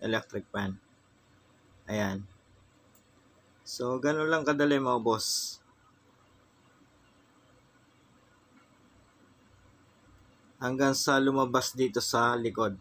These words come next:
Ayan. Bale, ayan siya. Ngayon, sunod na gagawin natin, mga boss, after natin maipasok tong wire dito sa leg nitong electric fan at katawan nitong electric fan, itong mga wire na yan,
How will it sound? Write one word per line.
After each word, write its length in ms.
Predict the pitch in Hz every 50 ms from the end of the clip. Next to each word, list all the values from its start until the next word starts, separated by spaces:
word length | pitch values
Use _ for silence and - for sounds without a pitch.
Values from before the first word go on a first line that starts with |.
| - 104
Ayan. 320 | 110 104 98 92 92 95 - - - - - - - _ _ -
Bale, 560 | 107 113 117 117 117 120 120 120 117 120 -
ayan 240 | - 113 117 113 110
siya. 320 | 104 - 110 101 95 95 - - - _ - - - - - - - - - - - - - - - _ _ _ _ _ _ _ _ - - - - -
Ngayon, 320 | 160 185 196 190 180 180
sunod 320 | - - 185 180 180 170 165
na 80 | 175
gagawin 400 | 175 170 170 170 165 175 175 175
natin, 320 | 175 175 175 - 165 160 156
mga 160 | 156 156 147
boss, 320 | 139 139 139 135 - -
after 240 | 139 131 - 151 147
natin 400 | 147 147 143 143 - 147 143 147
maipasok 480 | 147 143 135 - 139 143 139 - 120 - -
tong 160 | - 143 156 156
wire 400 | 143 135 131 127 127 131 - - - - - - - _ _ _ - - - -
dito 180 | 139 139 - 139
sa 160 | - - 139
leg 240 | 135 135 135 135 123
nitong 320 | 131 131 123 135 135 131
electric 480 | 131 127 127 127 - - 151 151 - -
fan 240 | 135 127 120 120
at 160 | 117 117 - -
katawan 400 | 127 127 - 123 123 123 120 123
nitong 240 | 120 - 120 120
electric 400 | 117 113 113 117 - 120 123 -
fan, 240 | - - 107 107 104 - -
itong 240 | 92 - 151 151 156
mga 160 | 165 165 165
wire 240 | 165 165 165 156 160
na 140 | 165 160 147
yan, 180 | 135 120 117